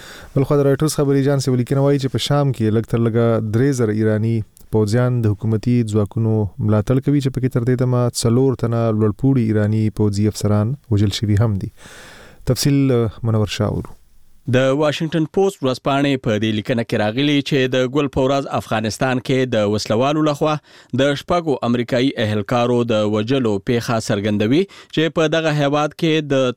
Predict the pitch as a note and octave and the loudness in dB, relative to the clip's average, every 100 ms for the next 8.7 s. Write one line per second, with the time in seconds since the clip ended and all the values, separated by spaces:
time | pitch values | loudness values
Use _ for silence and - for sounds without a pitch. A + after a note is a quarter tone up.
0 | B2+ A#2+ C3 D#3+ B2+ A#2+ C3 - C3+ - | -4 -4 -2 -2 -2 -2 -2 0 -2 -2
1 | G#2+ G2+ F#2+ - G2+ G2 F#2+ - _ _ | -2 -2 -2 -2 0 0 -2 -6 _ _
2 | - - - C3+ F#3+ F#3 F#3+ F#3+ F#3+ F#3 | -20 -14 -2 2 2 0 -2 -2 -2 0
3 | F#3 E3 D3+ C3+ C#3 C3+ D3 E3 E3 D3+ | 0 0 0 0 0 0 0 0 0 0
4 | D3+ C#3+ A#2 A#2+ A2+ A2 A2+ B2 C3 A#2+ | 0 0 0 -2 -2 0 0 0 -2 -2
5 | A2 A2+ A2+ B2 C3+ G#2 G#2+ G#2 A2+ C3 | -2 -2 0 0 0 0 -2 -2 -4 -2
6 | C3+ - D3 D3 - D#3 C3+ - - - | -2 -2 0 -2 0 -2 -2 -10 -20 -6
7 | - C3+ D3+ E3+ D#3+ D#3 C#3+ B2+ C3 B2 | -2 0 0 0 2 2 2 2 2 0
8 | B2+ A#2+ B2+ C3 B2+ A2+ | 0 0 0 0 0 -2